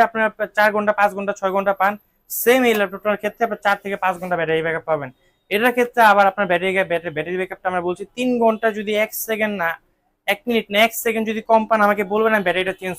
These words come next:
করে দিব। একদম ওপেন বক-, ওপেন বক্স প্রোডাক্ট। এটার প্রাইস দেওয়া আছে বাউান্ন হাজার টাকা,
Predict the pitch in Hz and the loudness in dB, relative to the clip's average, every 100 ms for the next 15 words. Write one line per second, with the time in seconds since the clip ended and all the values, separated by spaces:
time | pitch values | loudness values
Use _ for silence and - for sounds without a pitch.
0 | - 175 160 143 123 - _ _ _ _ | -6 -4 -4 -6 -10 -14 _ _ _ _
1 | _ - 170 220 208 208 208 202 - _ | _ -10 -2 2 2 2 -2 -2 -6 _
2 | _ 170 208 202 196 - - 151 127 - | _ -6 -2 0 -2 -4 -4 0 -2 -4
3 | _ _ - 180 180 208 202 208 214 214 | _ _ -8 -4 2 2 4 4 6 4
4 | 214 175 185 196 214 196 165 165 147 | 4 4 6 4 4 2 2 -4 -6